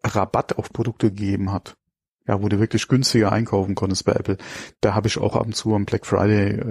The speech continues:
äh, gerade was jetzt Zubehör betroffen hat, äh, gerne mal noch was bestellt. Ähm, aber für einen iTunes-Gutschein muss ich ehrlich sagen,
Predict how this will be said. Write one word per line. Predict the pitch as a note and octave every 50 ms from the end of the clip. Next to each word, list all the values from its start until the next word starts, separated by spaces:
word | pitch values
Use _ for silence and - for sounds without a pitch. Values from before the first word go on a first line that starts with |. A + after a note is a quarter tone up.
| G#2 G#2
äh, | G2+ -
gerade | - F#2+ F#2+ G2 G#2 F#2+
was | G2 - -
jetzt | A2 F#2+ - - -
Zubehör | - B2 A#2 A2 A2 G2 F#2
betroffen | F#2+ F#2 - - F#2+ F2+ - F#2+ F2+
hat, | F2+ E2+ - - _ - - - - - - _ _ -
äh, | G2+ G2 F#2+ G2 - G2+ - - - G2+ G2+ - _ _ _ _ _
gerne | - F#2+ F2+ F#2+ G2
mal | F#2+ G2 F#2 F#2 F#2 F#2 F#2 - - -
noch | - G2 F#2+ F#2+ -
was | G2+ G2 -
bestellt. | - - F#2+ - - F#2+ F#2+ F#2+ F#2 - - - - - - - - - _ _ _
Ähm, | G#2 G2 F#2 F#2 F2+ F2+ -
aber | F#2 F2+ F#2 E2+
für | - -
einen | F2+ F2
iTunes-Gutschein | - F#2 F2+ - - B2 A2 - - - A2+ - - - G2+ G2+ G#2
muss | G2+ G2+ G2
ich | G2 G2+
ehrlich | - - F#2+ G2 -
sagen, | - G2+ G2+ G2 G2+ G2 G2 F#2 F#2